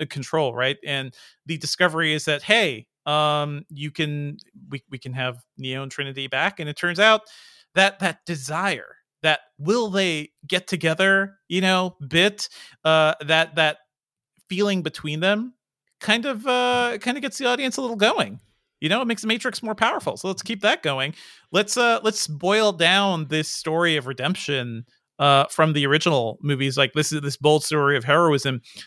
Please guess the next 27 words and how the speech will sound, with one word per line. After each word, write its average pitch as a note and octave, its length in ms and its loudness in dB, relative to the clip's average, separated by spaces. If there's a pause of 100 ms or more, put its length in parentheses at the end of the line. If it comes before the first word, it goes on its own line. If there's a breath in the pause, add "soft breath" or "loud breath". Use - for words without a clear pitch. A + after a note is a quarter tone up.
(300 loud breath)
Let's - 140 -8
just - 220 -6
make C#4 160 -10
a, C4 80 -2
make B3+ 440 -8
a - 40 -2
little A#3 240 -2
video A3 300 2
game, C3 300 0
you C#3+ 80 -2
know? G#3+ 220 2
The G3+ 40 0
kids G3 220 2
will G3 60 6
play F#3 420 6
it. A3 100 2
They'll G3 140 0
be F#3+ 140 -2
fun. G3+ 440 2
Like, C3 220 -2
it's, D#3+ 260 -4
it's F3 220 -2
just D#3+ 160 -2
everywhere. F3+ 320 0
It's C3+ 100 -6
pop G3 240 2
culture. F#3+ 500 -2